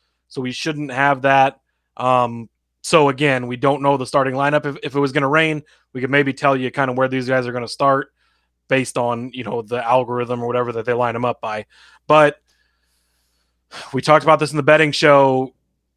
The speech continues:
Super speedways are just crazy. It's insane. You can make any bet. You can play any driver. In D F S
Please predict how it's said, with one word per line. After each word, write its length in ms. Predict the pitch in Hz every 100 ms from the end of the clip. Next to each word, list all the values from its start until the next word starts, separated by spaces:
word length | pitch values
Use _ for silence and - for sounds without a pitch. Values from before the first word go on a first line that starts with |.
| _
Super 300 | - 147 143
speedways 720 | 143 165 156 147 139 127 117 -
are 160 | 120 117
just 480 | 117 139 131 - -
crazy. 600 | - 139 135 123 127 120
It's 140 | 127
insane. 520 | 131 131 - 139 135
You 40 | 127
can 160 | 123
make 240 | 127 143 147
any 180 | 143 135
bet. 340 | 143 147 143
You 60 | 123
can 160 | 127
play 260 | - 139 135
any 160 | 123
driver. 580 | 120 135 143 139 123 120 _ _ _ _ _ _ _ -
In 140 | 135
D 180 | 131 151
F 140 | 139
S 580 | 160 160 156 - - -